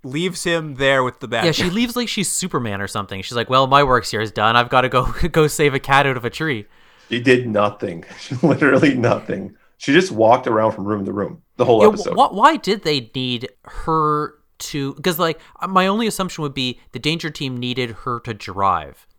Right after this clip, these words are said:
Speaker 2: But they clearly can, like, manipulate anything. So
Speaker 3: They
Speaker 2: they
Speaker 3: could've
Speaker 2: could have, I'm
Speaker 3: flown.
Speaker 2: sure, run a car and driven it over. They solved everything themselves.
Speaker 3: Or just turn it into an airplane.
Speaker 1: Well, Jordan, it's her time to shine right now in the episode. Because at this moment, the Danger Team is out of water.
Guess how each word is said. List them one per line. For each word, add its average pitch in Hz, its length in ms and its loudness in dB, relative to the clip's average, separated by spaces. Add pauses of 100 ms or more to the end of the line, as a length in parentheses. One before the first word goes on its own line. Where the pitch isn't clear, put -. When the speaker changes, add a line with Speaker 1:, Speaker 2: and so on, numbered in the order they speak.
(260)
Speaker 2:
But - 180 -6
they 226 140 4
clearly 190 340 0
can, 139 240 -4
like, 127 180 -2
manipulate 127 600 -2
anything. 110 520 -8
So 123 320 -4
Speaker 3:
They - 80 -16
Speaker 2:
they - 20 -
Speaker 3:
could've 165 200 0
Speaker 2:
could 226 120 0
have, 180 60 6
I'm 156 100 6
Speaker 3:
flown. 131 40 -4
Speaker 2:
sure, 147 240 0
run 123 240 2
a 117 60 0
car 110 300 2
and 110 120 -4
driven 110 240 -8
it 104 60 -6
over. 107 280 -2
They 117 140 -2
solved 131 380 -4
everything 117 340 -4
themselves. 87 580 -10 (220)
Speaker 3:
Or 120 80 -4
just 127 160 -10
turn 139 160 0
it - 60 -4
into 139 160 -8
an 120 80 -2
airplane. 95 520 0 (160)
Speaker 1:
Well, 143 180 -4
Jordan, 117 560 -8 (420)
it's 151 160 -6
her 170 120 -2
time 156 260 -4
to 123 60 -8
shine 123 460 -4
right 120 180 -2
now 123 120 -6
in 117 40 -10
the 120 80 -6
episode. 113 480 -10 (460)
Because 139 260 -4
at 123 140 -4
this 160 180 -2
moment, 139 540 -2 (380)
the 139 100 0
Danger 147 460 -2
Team 117 440 -6
is 135 220 -4
out 143 180 4
of 110 120 -2
water. 117 600 0